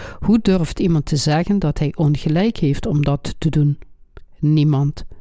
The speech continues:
Alle heerlijkheid en goddelijke voorzienigheid is voor altijd en eeuwig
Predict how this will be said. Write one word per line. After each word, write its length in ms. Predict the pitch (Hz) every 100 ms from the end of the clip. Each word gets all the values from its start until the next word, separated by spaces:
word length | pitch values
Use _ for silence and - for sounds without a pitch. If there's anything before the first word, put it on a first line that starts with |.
| - - - - -
Alle 320 | 160 202 247
heerlijkheid 840 | 220 214 208 214 - 214 240 - -
en 220 | - 160
goddelijke 640 | - - 165 160 151 -
voorzienigheid 920 | 143 135 - 160 202 214 226 226 - - - - -
is 240 | - 165 -
voor 200 | 143 -
altijd 520 | - 156 185 226 233
en 200 | - 156
eeuwig 440 | 147 156 160 160